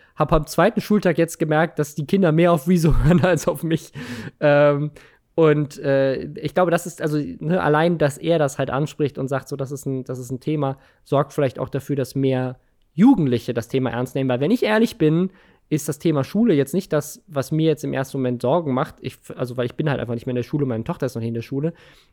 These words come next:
Aber, ähm, ich finde das sehr gut, dass es angesprochen wird und ich verstehe, warum viele Schüler das haben. Aber wenn ich hier in Prenzlauer Berg rausgucke,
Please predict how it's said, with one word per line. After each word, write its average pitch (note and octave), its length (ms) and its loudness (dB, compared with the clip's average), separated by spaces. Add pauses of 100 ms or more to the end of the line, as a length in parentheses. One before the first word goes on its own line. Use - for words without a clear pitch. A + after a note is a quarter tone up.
(100)
Aber, B2+ 380 0
ähm, C3 140 -2
ich - 100 -10
finde C#3 140 2
das A#2+ 60 -4
sehr C3 120 0
gut, B2+ 100 -4
dass A#2 100 -6
es B2+ 60 -16
angesprochen C3+ 540 -4
wird C3 100 -6
und B2 80 -6
ich A#2+ 140 -12
verstehe, B2+ 400 -4
warum A#2+ 180 -6
viele - 160 -6
Schüler D#3 480 0
das - 140 -10
haben. B2 160 -4
Aber C#3 160 -2
wenn E3+ 100 4
ich E4 120 0
hier G#3 240 2
in C#3+ 220 -2
Prenzlauer E3+ 360 0
Berg C4 280 0
rausgucke, D#3 600 0